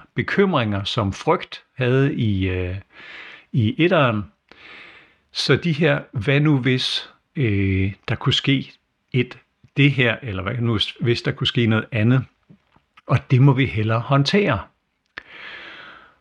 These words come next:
Og så begynder vi at bevæge os rigtig, rigtig meget ind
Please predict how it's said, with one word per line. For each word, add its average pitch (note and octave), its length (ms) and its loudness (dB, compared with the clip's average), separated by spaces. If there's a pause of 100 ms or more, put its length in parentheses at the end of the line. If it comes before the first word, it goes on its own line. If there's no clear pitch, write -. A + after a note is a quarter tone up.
(140)
Og - 140 -2
så - 160 2
begynder F#3 400 4
vi D3 180 2
at C3+ 140 2
bevæge A2+ 340 2
os - 260 -4
rigtig, C#3+ 480 -2
rigtig A#2 280 -2
meget G#2+ 360 0
ind B2 300 0